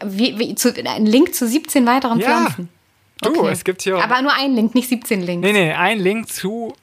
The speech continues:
Speaker 2: äh, insgesamt
Speaker 1: Okay.
Speaker 2: achtzehn Pflanzen, unter anderem auch der Efeutute. Ja, heute wird nicht gegeizt, ne? Äh, <laughs> und damit
Speaker 1: Alles klar.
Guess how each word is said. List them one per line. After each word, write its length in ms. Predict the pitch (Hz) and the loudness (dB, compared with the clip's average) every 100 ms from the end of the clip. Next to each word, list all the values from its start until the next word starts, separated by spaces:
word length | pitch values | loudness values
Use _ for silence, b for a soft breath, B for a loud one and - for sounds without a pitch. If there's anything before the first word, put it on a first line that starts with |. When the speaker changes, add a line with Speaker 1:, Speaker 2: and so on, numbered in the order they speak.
| - | -14
Speaker 2:
äh, 60 | - | -10
insgesamt 400 | 202 - - 175 | -10 -10 -8 -2
Speaker 1:
Okay. 300 | 262 - 247 | -2 0 0
Speaker 2:
achtzehn 200 | 190 170 | 0 -2
Pflanzen, 480 | - 165 208 214 208 - | -2 0 0 -2 -8 -6
unter 320 | 190 202 180 | -6 -2 -2
anderem 320 | - 185 175 165 | -2 -2 -2 -4
auch 140 | 165 | -6
der 200 | 160 151 | -6 -6
Efeutute. 680 | 175 - 175 - 180 214 247 B B B B B | -6 -6 -6 -8 -6 -6 -6 B B B B B
Ja, 140 | 277 135 | 0 2
heute 180 | 139 143 | 2 0
wird 80 | |
nicht 120 | 180 180 | -4 -4
gegeizt, 440 | 196 202 139 - | -2 -2 -2 -6
ne? 200 | 143 190 - _ _ _ _ _ | -8 -10 -12 _ _ _ _ _
Äh, 240 | 160 165 165 - | 0 2 0 -4
<laughs> 100 | - | -8
und 200 | 190 - | -6 -2
damit 260 | 208 185 - | -2 -2 -4
Speaker 1:
Alles 220 | 190 202 | -4 -4
klar. 460 | - 285 277 202 | 0 2 2 0